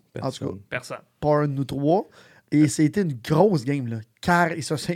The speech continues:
Speaker 1: les Chiefs se sont fait mettre quarante points. Fait que Derek Carr, euh, good for him, man. Je suis bien content.
Speaker 3: Euh, la game la plus excitante du week-end, là, c'était vraiment bon à écouter.
Speaker 1: Ah ouais, ouais, ouais,
Speaker 3: Ah,
Speaker 1: c'était,
Speaker 3: c'était bon.
Speaker 1: c'était
Speaker 3: C'était
Speaker 1: fou.
Speaker 3: écœurant.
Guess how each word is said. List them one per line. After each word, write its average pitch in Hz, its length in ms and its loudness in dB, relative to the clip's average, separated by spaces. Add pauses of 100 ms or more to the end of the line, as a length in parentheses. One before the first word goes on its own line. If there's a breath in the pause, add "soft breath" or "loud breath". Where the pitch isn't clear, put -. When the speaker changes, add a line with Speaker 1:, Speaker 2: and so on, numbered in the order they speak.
Speaker 1:
les 165 160 -4
Chiefs 190 220 -8
se 170 80 -4
sont 135 200 -8
fait 143 200 -8
mettre 165 240 -4 (120)
quarante 160 580 -2
points. 151 260 -8 (500 soft breath)
Fait 131 120 -6
que 135 220 -4
Derek 139 340 0
Carr, 156 240 0
euh, 123 600 0
good 117 160 -6
for 170 180 -2
him, 175 80 -2
man. 170 160 -6
Je - 60 -20
suis 143 80 -10
bien 139 80 -4
content. 139 240 -4
Speaker 3:
Euh, 139 80 -4 (100)
la 135 180 0
game 156 240 -4
la 135 100 -4
plus 123 140 -10
excitante 135 440 -8
du 127 120 -14
week-end, 120 480 -8
là, 131 140 -10 (100)
c'était 120 220 -10
vraiment 120 340 -10
bon 120 120 -8
à 117 60 -12
écouter. - 380 -20
Speaker 1:
Ah 196 80 6
ouais, 254 60 10
ouais, 254 260 6
ouais, 208 120 4
Speaker 3:
Ah, 156 40 0
Speaker 1:
c'était, 156 240 -2
Speaker 3:
c'était 120 60 -4
bon. 117 60 -6
Speaker 1:
c'était 110 100 -10 (140)
Speaker 3:
C'était 143 80 0
Speaker 1:
fou. 180 80 -4
Speaker 3:
écœurant. 123 320 -4